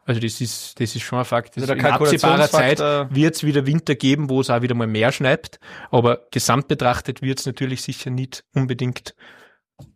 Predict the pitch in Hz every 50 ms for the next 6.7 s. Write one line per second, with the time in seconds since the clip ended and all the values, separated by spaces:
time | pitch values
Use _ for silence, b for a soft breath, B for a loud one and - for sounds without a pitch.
0 | _ 311 220 131 120 139 135 139 127 120 117 110 - 120 123 120 120 120 120 117
1 | - - - - - - 131 117 113 - - 123 113 - - 135 - - 120 101
2 | 98 107 104 117 101 - 107 107 - - 113 113 120 120 117 113 - 131 131 -
3 | 123 - 120 - - 120 120 117 - 127 117 120 120 - - - B B B B
4 | B B - 123 113 - - 113 120 120 - - - - 117 120 120 123 113 113
5 | 117 120 117 - - 123 - - 131 117 113 151 135 127 127 - - 120 120 117
6 | 107 113 110 113 110 - 113 104 107 - - - 131